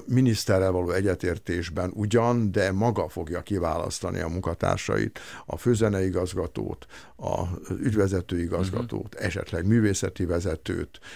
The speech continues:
Speaker 1: tehát mindazokat, akikkel együtt akar dolgozni. Ö, ezt szándékosan fogalmaztuk meg így, mert, ö, ö, azt szeretnénk, hogyha, ö, ö, a mi-, minél jobb csapat álljon össze,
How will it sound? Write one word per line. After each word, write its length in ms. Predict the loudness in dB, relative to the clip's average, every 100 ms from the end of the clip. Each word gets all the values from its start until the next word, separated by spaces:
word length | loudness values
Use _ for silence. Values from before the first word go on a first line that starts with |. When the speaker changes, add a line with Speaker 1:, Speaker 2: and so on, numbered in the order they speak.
| -12
Speaker 1:
tehát 200 | -4 0
mindazokat, 600 | 2 4 2 -2 -4 -2
akikkel 460 | -4 -4 -4 -2 0
együtt 320 | 0 -2 -2
akar 280 | -4 -4 -4
dolgozni. 600 | 0 0 2 0 0 -4 -6 -18 -20 -8
Ö, 80 | 0 4
ezt 180 | 4 4
szándékosan 680 | 2 2 0 -2 -2 -2 -4
fogalmaztuk 760 | -2 0 0 0 -2 -4 -6 -4
meg 220 | -2 0
így, 400 | 2 2 0 -8 -14 -16 -20 -20 -20 -20 -16 0 4
mert, 440 | 4 4 2 0 2
ö, 120 | 2 0 -10 -18 -4
ö, 280 | 2 4 4
azt 200 | 4 2
szeretnénk, 760 | 4 2 2 0 0 2 0 -2 -10 -16 -8
hogyha, 540 | -2 -2 0 2 2 0 -8 -20 -2
ö, 340 | 2 4 4 2
ö, 360 | 0 4 4 4 0 -2
a 240 | 0 2 0 -6 -14 -16 -20 -16 -14 -14 -6 -4 -4
mi-, 220 | -2 -2 2
minél 420 | 6 8 8 8
jobb 220 | 6 4
csapat 640 | 4 2 2 -4 -6 -12 -4
álljon 480 | 0 2 0 -2 -2
össze, 520 | -4 -2 -2 -2 -2